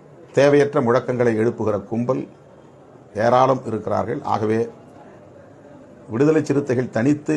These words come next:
எந்த இயக்கத்தையும் மேற்கொள்ளலாம், நிகழ்ச்சியை நடத்தலாம், நினைவேந்தல் நிகழ்ச்சி நடத்தலாம், போராட்டங்களை நடத்தலாம்.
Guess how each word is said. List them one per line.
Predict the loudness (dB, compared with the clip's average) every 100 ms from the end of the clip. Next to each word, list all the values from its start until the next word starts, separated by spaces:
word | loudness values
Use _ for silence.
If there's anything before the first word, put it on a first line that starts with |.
| 0
எந்த | 0 0
இயக்கத்தையும் | 0 -2 -4 -4 -4 -4
மேற்கொள்ளலாம், | -6 -6 -6 -4 -6 -8 -20 -20 -20 -20 -8
நிகழ்ச்சியை | -4 -4 -2 -4
நடத்தலாம், | -4 -6 -4 -6 -4
நினைவேந்தல் | -4 -2 -2 -4
நிகழ்ச்சி | -6 -6 -8
நடத்தலாம், | -8 -8 -8 -8 -10 -18 -20 -20 -20 -20 -20 -2
போராட்டங்களை | 2 2 2 0 -2 -4
நடத்தலாம். | -4 -4 -6 -6